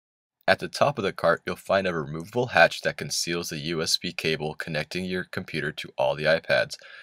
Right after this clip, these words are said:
You can also have your charging wire come out of this hatch as well.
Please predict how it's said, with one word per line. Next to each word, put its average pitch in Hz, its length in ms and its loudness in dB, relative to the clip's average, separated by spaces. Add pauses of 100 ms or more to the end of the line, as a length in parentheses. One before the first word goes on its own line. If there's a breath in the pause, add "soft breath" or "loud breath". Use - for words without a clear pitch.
(100)
You 113 100 -8
can 110 140 -2
also 135 320 4
have 92 220 4
your 76 80 -4
charging 104 500 2
wire 76 260 4
come - 240 -8
out 73 140 2
of 73 80 -6
this - 200 -8
hatch - 260 -2
as - 100 -6
well. 85 240 6